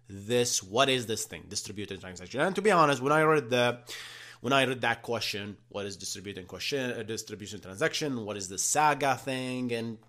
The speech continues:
I didn't know anything about it, right? I read some articles talking about distributed transaction with, within the context of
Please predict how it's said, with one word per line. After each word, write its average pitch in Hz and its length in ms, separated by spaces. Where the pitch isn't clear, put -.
I 151 120
didn't 196 160
know 131 140
anything 120 280
about 90 240
it, 80 140
right? 95 200
I 90 120
read 117 400
some 220 480
articles 147 640
talking 123 320
about 107 300
distributed 104 480
transaction 101 540
with, 104 220
within 107 400
the 120 80
context 110 680
of 95 220